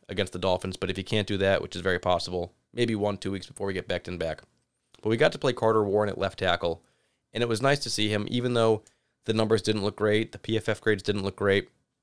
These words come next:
I think overall, he didn't look like he was getting embarrassed. And for a rookie left tackle that I have,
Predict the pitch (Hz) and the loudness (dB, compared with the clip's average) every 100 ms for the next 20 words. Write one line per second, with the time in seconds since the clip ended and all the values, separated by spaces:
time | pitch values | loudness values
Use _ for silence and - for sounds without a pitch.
0 | - 110 135 - 101 92 90 92 92 98 | -8 -2 -2 0 -2 -2 0 0 -2 -6
1 | 101 101 98 95 92 - 90 90 92 85 | -6 -4 -6 -4 -4 -4 -6 -4 -4 -6
2 | 85 87 107 - - _ _ _ 101 107 | -6 -2 -2 -4 -10 _ _ _ -8 -2
3 | 98 95 127 131 113 113 - 107 104 107 | 0 0 0 0 2 2 4 4 4 0
4 | 101 _ _ _ 101 98 98 98 | -6 _ _ _ -2 0 2 0